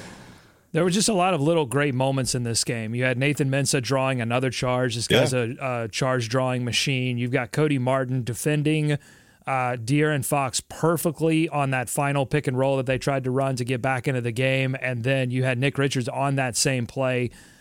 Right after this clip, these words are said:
Speaker 1: physical block out on Sabonis, keeping him away from the rim. And, and they got dominated, the Hornets did, on the offensive boards in this game. And they turned the ball over a bunch, fifteen times. <laughs>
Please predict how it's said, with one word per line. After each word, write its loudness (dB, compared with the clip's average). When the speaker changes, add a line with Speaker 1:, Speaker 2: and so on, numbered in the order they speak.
Speaker 1:
physical 4
block 0
out 0
on 2
Sabonis, 2
keeping 0
him 2
away 2
from -2
the 0
rim. 0
And, -4
and 0
they 2
got 2
dominated, 2
the 2
Hornets 2
did, 2
on 0
the 4
offensive 0
boards 2
in 0
this -2
game. -4
And -2
they 4
turned 2
the 2
ball 4
over 2
a 2
bunch, 0
fifteen 0
times. 0
<laughs> -18